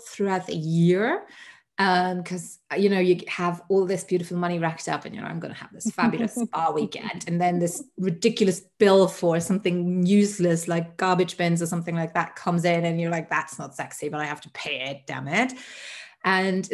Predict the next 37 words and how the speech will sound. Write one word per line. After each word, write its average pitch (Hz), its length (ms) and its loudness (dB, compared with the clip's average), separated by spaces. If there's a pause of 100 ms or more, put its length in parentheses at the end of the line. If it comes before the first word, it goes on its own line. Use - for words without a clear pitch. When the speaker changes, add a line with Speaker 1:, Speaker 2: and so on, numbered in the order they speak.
Speaker 1:
the 254 240 6
situation 180 1000 0
kept 170 240 -10
me 202 80 -2
stuck. - 520 -2
I 175 200 2
had 160 280 -4
no 151 140 -6
idea 147 440 -10
what - 180 -16
to 208 100 -18
charge. 262 580 4 (920)
Cash 208 460 0
flow 190 340 2
was 175 800 2
a - 60 -8
concept. 170 720 0
I 170 120 0
didn't 175 300 2
even 160 180 0
know 160 100 -2
what 151 220 -6
that 139 240 -6
meant, 180 600 4
to 247 100 -4
be 240 100 -2
honest. 262 540 -2
Speaker 2:
<laughs> 190 60 -4
Speaker 1:
Like, - 240 -8
I 156 40 0
knew 208 240 6
the 185 100 2
word, 185 920 4
but 165 300 -6 (300)
I 214 220 2
was 269 200 0
not 233 500 2